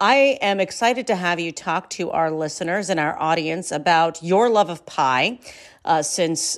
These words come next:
uh, we're talking on this episode about Midwestern baking and how sort of the Midwestern baking goes into people's D N A, and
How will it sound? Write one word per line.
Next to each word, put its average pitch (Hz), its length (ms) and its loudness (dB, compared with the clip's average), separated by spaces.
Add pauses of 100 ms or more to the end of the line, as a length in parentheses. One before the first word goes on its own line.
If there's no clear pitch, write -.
uh, 156 260 0
we're 170 160 -2
talking 175 480 0
on 160 120 0
this 156 180 -4
episode 156 680 -2
about 143 600 -4
Midwestern 180 720 -2
baking 226 580 0
and 143 540 -2
how 160 460 -2
sort - 180 -12
of - 120 -20
the 165 60 -6
Midwestern 175 760 0
baking 170 420 -2
goes 156 220 0
into 165 280 -2
people's 185 400 -6
D 185 180 0
N 170 100 2
A, 165 280 0
and 160 140 -4